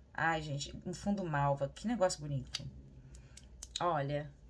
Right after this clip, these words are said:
esse aqui um nude e esse aqui um fundo mais malva. Lindos, né? Esse mais malva é o, a cor, hum,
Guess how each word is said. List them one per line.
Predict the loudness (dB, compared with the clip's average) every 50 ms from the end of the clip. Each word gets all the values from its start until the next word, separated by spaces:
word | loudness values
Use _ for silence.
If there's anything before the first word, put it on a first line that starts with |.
| -16 -16 -16 -14 -14 -14 -14 -14 -16 -16 -12 -8
esse | -6 -4 -4 -4
aqui | -4 -8 -6 -6 -2 -2
um | -2 0 0 0 0
nude | 0 0 -2 -2 -4 -6 -4 -2
e | 0 0
esse | -2 -2 -4
aqui | -6 -8
um | -8
fundo | -6 -6 -6 -2
mais | 0 0 0 2 2
malva. | 2 2 2 2 2 0 -2 -4 -4 -4 -8 -14 -20 -20 -18 -18 -18 -12 -6
Lindos, | -4 2 6 8 10 10 10 6 4 2 -2 2
né? | 6 8 8 8 6 4 0 -10 -14 -14 -14 -6 -2
Esse | 0 0 2 4
mais | 6 8 8 8 8 6
malva | 8 10 10 10 10 8 6 2 0
é | 2 2 4 4
o, | 4 2 0 -6 -12 -12 -14 -14 -10 0 4
a | 4 4
cor, | 4 4 -4 -4 -2 -2 -2 -2 -2 -4 -6 -8 -10 -12 -14 -18 -20 -20 -20 -20 -20 -20 -20 -18 -18 -18 -18 -18 -18 -18 -18 -16 -16 -16 -14 -14 -12 -12 -12 -12 -14 -14 -14 -14 -14 -14 -14 -16 -16 -16 -16 -12 -8
hum, | -6 -4 -4 -4 -4 -6 -6 -8